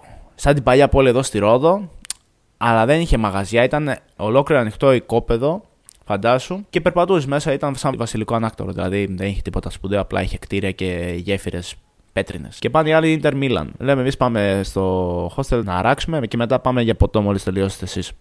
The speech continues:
Πάμε στο hostel, κάνουμε μπάνιο. Καλά τα πράγματα, καθαρά ήτανε, δεν από τίποτα. Ωραίοι μάγκες. Και πάμε, πίνουμε το ποτό εκείνο το βράδυ, παίξαμε χαρτιά, μη στα πολύ λέω. Μια χαρά περάσαμε το βραδάκι μας.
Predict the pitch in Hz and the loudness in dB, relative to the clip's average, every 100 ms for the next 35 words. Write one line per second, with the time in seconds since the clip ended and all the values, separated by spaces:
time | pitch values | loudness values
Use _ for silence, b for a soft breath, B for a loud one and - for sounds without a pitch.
0 | _ _ - 143 120 95 139 135 - 120 | _ _ 4 4 2 0 0 0 0 0
1 | 95 104 127 147 - 123 147 202 147 113 | 2 2 2 -2 -2 0 2 2 2 2
2 | 104 101 107 117 - - 98 101 127 104 | 0 0 -4 -6 -12 -8 -2 2 2 2
3 | 98 113 107 107 98 101 95 104 104 101 | 0 0 0 2 0 -2 -4 -4 -2 0
4 | 110 107 98 98 113 139 - - 147 151 | 0 0 0 -2 -4 -6 -6 -2 2 2
5 | 135 143 131 113 101 104 120 113 117 101 | 2 0 0 -2 -2 0 0 0 0 -2
6 | 95 120 120 110 107 104 95 87 - 131 | 2 2 2 0 -2 -2 -2 -4 -4 -2
7 | 131 135 127 120 107 - 95 95 123 139 | 0 0 -2 -4 -4 -2 -4 0 4 6
8 | 139 139 131 123 123 110 101 98 95 92 | 6 4 -2 -4 -2 2 2 2 0 0
9 | 98 95 90 92 113 147 165 165 165 | 0 -2 -4 -2 0 0 0 -2 -4